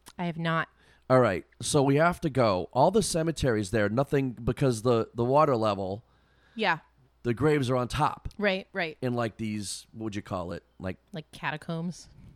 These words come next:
Speaker 2: Sarcophagi? I don't know.
Speaker 1: Ooh. Above ground tombs?
Speaker 2: Yeah. And Nicolas Cage, <laughs> actor Nicolas Cage, has a pyramid tomb.
Speaker 1: Oh.
Speaker 2: Like,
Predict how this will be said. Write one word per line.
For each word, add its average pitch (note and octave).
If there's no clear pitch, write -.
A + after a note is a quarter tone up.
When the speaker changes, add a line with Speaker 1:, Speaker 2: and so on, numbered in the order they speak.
Speaker 2:
Sarcophagi? C3+
I C#3+
don't C3
know. D#3+
Speaker 1:
Ooh. F3+
Above E3+
ground E3+
tombs? F3+
Speaker 2:
Yeah. G3+
And F3
Nicolas A#3+
Cage, D3+
<laughs> -
actor G3+
Nicolas G3
Cage, C3
has E3+
a E3
pyramid D#3+
tomb. B2
Speaker 1:
Oh. A#3+
Speaker 2:
Like, D3